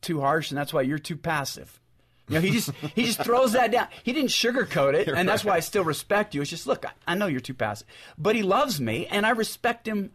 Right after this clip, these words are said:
for it. And I, I think that's where you see real love in a marriage, when a husband can say, "Yeah, this is where my wife stumbles," or a wife says, "This is where my husband stumbles."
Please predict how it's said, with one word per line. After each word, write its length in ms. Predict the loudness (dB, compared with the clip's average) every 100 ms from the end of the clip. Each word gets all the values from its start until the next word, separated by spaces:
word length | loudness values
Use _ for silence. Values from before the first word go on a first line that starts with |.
| -18 -20
for 400 | -16 0 2 2
it. 180 | 0 -4 -2
And 140 | 0
I, 100 | 0 -2
I 60 |
think 280 | -4 -2 0
that's 240 | 2 0 0
where 120 | -4
you 80 | -4
see 180 | -6
real 300 | -6 -4 -2
love 280 | 2 2 2
in 80 | -2
a 60 | -6
marriage, 640 | -4 -2 -2 -2 -8 -14 _ -20 -20 -20 -8
when 180 | -2
a 140 | -2 -4 _ -4
husband 440 | 0 0 0 -4
can 100 | -4
say, 180 | -2 -2
"Yeah, 280 | 0 -2 -2
this 200 | -6 -8
is 80 |
where 160 | -6 -4
my 140 | -2
wife 180 | 0 0
stumbles," 580 | -2 -2 -2 -4 -14 -14 -4
or 80 |
a 80 | -2
wife 220 | 2 0
says, 200 | 0 -6
"This 160 | -10 -10
is 120 | -6
where 180 | -2 0
my 280 | 0 -2 -4 _ -20 -20 -20 _ -2
husband 440 | -2 0 -4 -4
stumbles." 600 | -4 -6 -6 -10 -14 -16